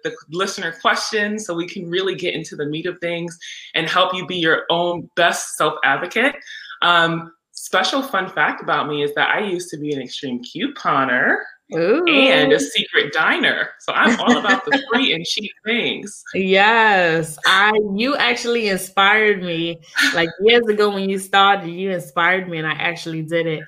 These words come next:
Speaker 2: I think I might have to post some pictures for people to see. Like, literally, like, all jokes aside, before the pandemic hit and before I had my last baby, I was couponing hard. Like,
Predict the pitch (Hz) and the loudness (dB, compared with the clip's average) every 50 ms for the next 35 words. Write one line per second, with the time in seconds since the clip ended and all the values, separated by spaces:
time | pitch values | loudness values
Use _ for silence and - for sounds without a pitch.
0 | - - - - - - 196 214 214 233 233 214 208 214 190 196 339 - - - | -16 -20 -18 -18 -8 -2 0 0 0 0 0 -2 0 0 0 2 2 2 2 2
1 | 190 170 170 165 - 165 165 160 - 180 180 180 - 180 170 160 151 160 165 160 | 2 0 0 0 -2 -6 -6 -2 -2 -2 -2 -2 0 2 2 4 4 4 2 0
2 | 160 - _ _ _ _ _ _ _ - 196 190 190 - 196 196 196 208 208 202 | -4 -10 _ _ _ _ _ _ _ 0 0 0 0 0 -2 -2 0 0 0 2
3 | 190 190 - - - 202 196 190 180 175 165 170 175 170 190 226 240 262 269 269 | 0 -2 -4 -4 -2 0 2 2 2 4 2 2 2 4 6 6 6 6 6 4
4 | 269 269 277 277 285 294 294 285 302 370 - _ _ - 202 190 185 180 170 - | 4 4 4 2 2 2 0 -2 -4 -6 -12 _ _ -8 -2 2 2 2 2 2
5 | 175 185 185 185 185 185 - 180 165 - 180 170 170 175 185 185 185 175 170 170 | 0 0 0 0 0 -2 -2 -4 -4 -2 0 2 2 2 2 0 -2 -4 -6 -6
6 | 160 - 196 208 208 226 214 - 208 190 165 165 160 160 170 185 180 - - 226 | -4 -2 -2 -2 -2 -2 -2 0 0 0 0 0 0 0 0 -2 -4 -2 0 2
7 | 226 233 226 - - _ _ _ _ _ _ _ - 180 175 170 170 - - - | 2 2 0 -2 -6 _ _ _ _ _ _ _ -8 -4 0 0 -2 -2 -2 0
8 | 202 196 190 185 180 185 185 180 175 170 170 170 170 175 175 175 160 - - - | 2 2 4 4 2 0 0 0 0 0 2 2 4 4 4 2 0 -4 -10 -18
9 | _ _ _ _ - 165 185 196 202 226 247 220 190 170 160 160 160 160 160 - | _ _ _ _ -4 0 2 4 4 2 2 -2 -2 -2 -2 -2 -2 -4 -6 -10
10 | _ _ _ _ 202 202 208 202 190 190 - - 226 214 214 190 185 175 170 160 | _ _ _ _ 0 0 2 0 0 -2 -2 -2 -2 0 0 0 0 0 0 -2
11 | 151 165 175 175 170 160 156 - - - _ _ _ _ _ _ _ _ - 180 | -2 0 2 2 4 2 2 0 -4 -6 _ _ _ _ _ _ _ _ 0 2
12 | 175 165 165 165 165 165 - - | 2 4 2 2 0 -2 -6 -14